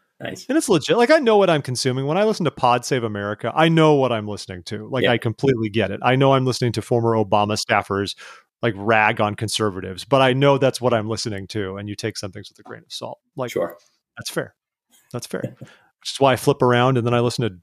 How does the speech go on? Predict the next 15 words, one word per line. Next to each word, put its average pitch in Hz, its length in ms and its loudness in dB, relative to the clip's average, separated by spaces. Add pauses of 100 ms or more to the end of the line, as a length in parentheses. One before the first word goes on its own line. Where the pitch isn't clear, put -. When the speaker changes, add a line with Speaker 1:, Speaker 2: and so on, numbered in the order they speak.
Speaker 2:
Joel 123 300 2
Osteen 101 500 0
or 90 100 -8
something. - 280 -8
I 113 100 0
don't 92 120 -4
know 90 100 -8
what - 120 -10
I'm - 80 -10
doing. - 240 -10
Anyway. 135 320 -2 (160)
Speaker 1:
<laughs> - 200 -18
Good 180 160 -4
old 147 140 -6
Joel. 120 260 -2